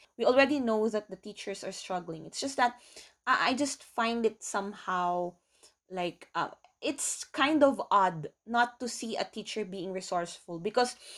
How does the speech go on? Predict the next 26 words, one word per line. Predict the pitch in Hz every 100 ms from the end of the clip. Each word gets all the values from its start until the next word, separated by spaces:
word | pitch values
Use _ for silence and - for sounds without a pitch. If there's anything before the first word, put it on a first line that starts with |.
| - -
it's | - -
the | 262
number | 247 254 247 254
one | 247 240 233
trait | - 220 -
of | 196
a | 202
teacher. | 202 202 - 196 -
A |
teacher | - 233 - 240
would | 220 196
always | - 202 208 -
find | - 190 190
a | 180
way | 175 170 165 - - - -
to |
make | 220 214
sure | - 208
that | 190 196 - _ _ _ _ _ 226
learning | 226 233 240 208
is | 208
delivered | 196 202 196 190 170
to | 180
students. | - 165 165 - - - - -
So, | - - 175 170
yeah. | 175 170